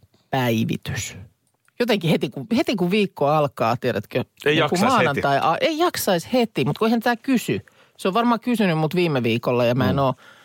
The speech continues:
Speaker 1: oo niinku tehnyt asialle mitään, niin nyt se teki sen väkisin.
Speaker 2: Mut tossakin on ihan niinku mun mielestä inhimillistä tietokoneelta,
Speaker 1: Mm.
Speaker 2: että se sitten ehkä vielä vaikka sanotaan torstaina rupeaa, että oletko varma, että et halua tehdä nyt,
Speaker 1: Niin just, että
Speaker 2: koska
Speaker 1: koska
Speaker 2: muuten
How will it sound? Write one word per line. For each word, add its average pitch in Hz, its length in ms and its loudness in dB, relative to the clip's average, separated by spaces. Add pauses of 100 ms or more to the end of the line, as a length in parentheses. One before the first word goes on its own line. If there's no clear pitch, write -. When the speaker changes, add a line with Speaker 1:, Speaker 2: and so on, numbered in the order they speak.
(440)
Speaker 1:
oo 165 140 0
niinku 143 280 0
tehnyt 156 240 2
asialle 151 340 2
mitään, 147 420 0
niin 127 140 0
nyt 127 120 -2
se 165 100 -4
teki 127 240 -4
sen 127 180 -2
väkisin. - 500 -4 (140)
Speaker 2:
Mut - 100 -2
tossakin 190 340 0
on 147 100 -2
ihan 170 120 2
niinku 135 140 0 (220)
mun 139 120 0
mielestä 127 280 -2
inhimillistä 101 800 0
tietokoneelta, 82 800 -2 (160)
Speaker 1:
Mm. 175 240 2
Speaker 2:
että - 200 -4
se 120 80 0
sitten 139 300 -2
ehkä 123 260 -2
vielä 131 240 2
vaikka 101 280 -2
sanotaan 98 420 -2
torstaina 104 540 -2
rupeaa, 80 360 -6
että 76 120 -8
oletko 120 340 -2
varma, 131 380 0 (160)
että 95 280 -4
et 90 100 -4
halua 98 180 0
tehdä 95 260 0
nyt, 120 500 -2
Speaker 1:
Niin 190 300 2
just, 160 180 -2
että - 20 0
Speaker 2:
koska - 160 0
Speaker 1:
koska 135 160 2
Speaker 2:
muuten 110 540 0